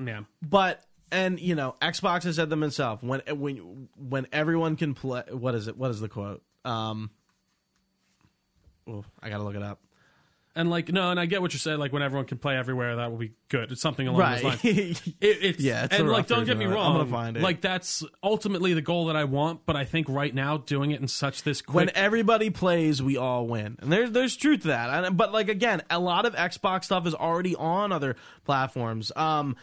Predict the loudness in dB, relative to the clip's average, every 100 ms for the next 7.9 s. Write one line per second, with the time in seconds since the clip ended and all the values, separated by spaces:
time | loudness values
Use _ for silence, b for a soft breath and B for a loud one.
0 | B 0 0 2 0 2 2 0 -2 -2
1 | 0 0 -2 -8 -10 -10 -8 -6 -4 0
2 | 0 2 -2 -2 -4 -2 0 0 0 -2
3 | -2 -2 -2 -4 -4 -4 -4 -4 -4 -4
4 | -6 -4 -6 -6 -6 -4 -6 -6 -8 -8
5 | -10 B B B _ -4 -4 -2 0 2
6 | 2 2 -2 -8 -8 -6 -4 -2 -2 -4
7 | -6 -8 -8 -8 -8 -8 -4 -2